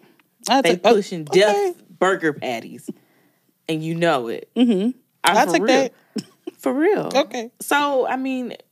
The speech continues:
Speaker 2: it's, it's taboo,
Speaker 1: Mm-hmm.
Speaker 2: but there's a bunch of things, uh, uh, that are hustling out here.
Speaker 1: Mm-hmm.
Speaker 2: You see Coca-Cola was hustling
Speaker 1: Mm-hmm.
Speaker 2: 'cause they was putting
Speaker 1: Suppo-,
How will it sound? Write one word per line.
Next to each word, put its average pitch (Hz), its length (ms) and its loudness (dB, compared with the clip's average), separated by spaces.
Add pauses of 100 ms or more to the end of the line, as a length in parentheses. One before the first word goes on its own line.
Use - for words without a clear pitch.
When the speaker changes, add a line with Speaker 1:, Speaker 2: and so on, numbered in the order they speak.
(200)
Speaker 2:
it's, - 600 -8 (120)
it's 254 220 -2
taboo, 196 680 0 (240)
Speaker 1:
Mm-hmm. 180 360 0
Speaker 2:
but 185 120 -2
there's 214 240 2
a 190 40 -4
bunch 202 260 -4
of 185 120 -6
things, 160 380 -4
uh, 151 280 0
uh, - 100 0 (320)
that 160 180 0
are 139 60 -2
hustling 139 440 -6
out 76 140 -14
here. - 180 -16 (120)
Speaker 1:
Mm-hmm. 156 380 -4
Speaker 2:
You 180 80 -2
see 208 200 -4
Coca-Cola 185 560 -2
was - 180 -10
hustling - 540 -14
Speaker 1:
Mm-hmm. 170 260 2 (600)
Speaker 2:
'cause 143 140 -8
they 156 160 0
was 147 160 -10
putting 147 360 -4 (1200)
Speaker 1:
Suppo-, - 480 -6